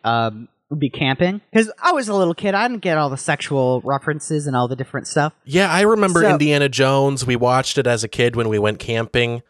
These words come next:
Speaker 2: Yeah, I remember Robin Hood Men in Tights. I watched it as a kid when we, when we went camping.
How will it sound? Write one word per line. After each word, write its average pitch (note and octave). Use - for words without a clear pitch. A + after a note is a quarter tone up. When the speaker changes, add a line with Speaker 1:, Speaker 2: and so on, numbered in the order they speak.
Speaker 2:
Yeah, D#3
I D#3
remember F3
Robin A2
Hood A2
Men A2
in G#2
Tights. A#2
I G#2+
watched G#2+
it A#2
as G#2
a G2+
kid A2
when G#2+
we, G#2
when G#2+
we G#2
went G2
camping. A#2+